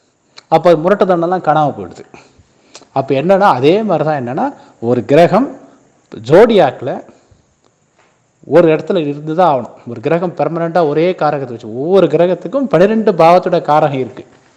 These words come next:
அந்த காரகத்துல சில காரகங்கள் ஓங்கி இருக்கும், அது அந்த பாவத்துக்குள்ளவே வரும்போது அந்த காரங்கள் அதிகமா பிரதிபலிப்போம்.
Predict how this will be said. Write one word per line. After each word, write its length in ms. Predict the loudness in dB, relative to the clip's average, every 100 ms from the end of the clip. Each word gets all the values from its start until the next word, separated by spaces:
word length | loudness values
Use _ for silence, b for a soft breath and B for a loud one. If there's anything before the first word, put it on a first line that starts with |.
| _ _ _ _ _ _ _ b b b b -14
அந்த 360 | -10 -8 0 2 4
காரகத்துல 520 | 6 6 4 2 -2 -6 -4
சில 260 | -2 0 0 2
காரகங்கள் 460 | 2 2 -2 -4 -2
ஓங்கி 240 | -2 -2 -6
இருக்கும், 280 | -8 -16 -20 _ _ _ _ _ _ _ _ -2
அது 260 | 2 6 4
அந்த 200 | 4 2 0 4
பாவத்துக்குள்ளவே 840 | 4 6 2 -2 -4 -2 2 6 6
வரும்போது 360 | 6 2 0 2 4
அந்த 120 | 4 2 4
காரங்கள் 360 | 4 4 2
அதிகமா 260 | 2 0 -2 -2
பிரதிபலிப்போம். 520 | -4 -6 -8 -14 -20